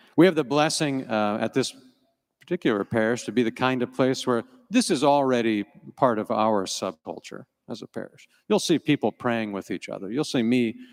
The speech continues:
praying with people all the time. If you come into my office, you're getting prayed with. Like, it's, it's just gonna happen.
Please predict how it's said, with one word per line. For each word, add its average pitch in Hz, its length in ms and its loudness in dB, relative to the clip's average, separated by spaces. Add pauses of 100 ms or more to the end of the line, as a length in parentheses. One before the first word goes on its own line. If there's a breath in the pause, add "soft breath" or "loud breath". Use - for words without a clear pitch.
(260 loud breath)
praying 113 280 0
with 104 200 -6
people 110 260 -2
all 98 140 -2
the 95 100 -4
time. 107 240 -4
If 98 100 -12
you 180 80 -2
come 151 240 0
into 131 160 0
my 117 200 2
office, 117 400 -2
you're 151 100 0
getting 113 260 -4
prayed 110 320 -2
with. - 320 -8 (540)
Like, 95 240 -6
it's, - 240 -4
it's 117 220 -4
just 127 260 0
gonna 104 220 -2
happen. 110 560 -4